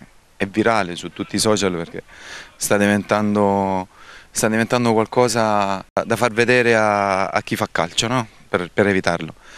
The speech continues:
Eh, ma ci sono stati anche tanti altri episodi che noi non abbiamo mai marcato, sottolineato per rispetto appunto degli avversari, perché non è giusto. Eh, però per chi ha assistito alla partita ha visto che quella, quella partita è stata un po',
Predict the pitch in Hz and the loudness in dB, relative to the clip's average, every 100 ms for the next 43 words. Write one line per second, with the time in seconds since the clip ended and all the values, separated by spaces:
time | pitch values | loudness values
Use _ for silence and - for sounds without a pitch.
0 | - - - _ - 110 107 107 101 101 | -20 -20 -20 _ -4 0 2 0 0 0
1 | 107 113 110 104 - 110 120 110 123 107 | 0 0 0 -2 -2 0 0 0 0 0
2 | - 107 101 104 98 98 95 117 117 101 | 0 -4 0 -2 -2 -6 -4 0 0 0
3 | 92 101 98 92 87 92 92 101 101 87 | -2 -2 -2 -2 -2 -2 0 0 -2 -4
4 | - - - - 110 107 - 120 120 110 | -10 -20 -20 -8 -2 -2 0 0 2 2
5 | 101 117 - 107 107 110 113 104 95 95 | 2 0 0 -2 0 0 0 -2 -4 -6
6 | - - 104 117 101 98 95 95 90 - | -8 -10 -8 -6 -2 0 0 0 -2 -2
7 | 107 90 87 82 95 90 87 85 92 - | 0 -2 -4 -12 -10 -6 -6 -6 -6 -6
8 | 107 - - - - - - - - 95 | -8 -12 -20 -20 -20 -20 -20 -20 -6 -2
9 | 87 - 110 117 117 104 104 - 127 107 | -2 0 2 4 4 2 -2 2 2 2
10 | - 104 - 104 98 104 117 110 107 98 | 0 -2 -2 0 2 2 0 -2 0 0
11 | 87 95 101 87 101 92 90 90 92 98 | 0 -4 -4 -2 -2 0 0 -2 -2 0
12 | 95 95 123 101 - 92 90 82 98 90 | 0 -2 -2 -2 -4 -6 -8 -4 -2 -2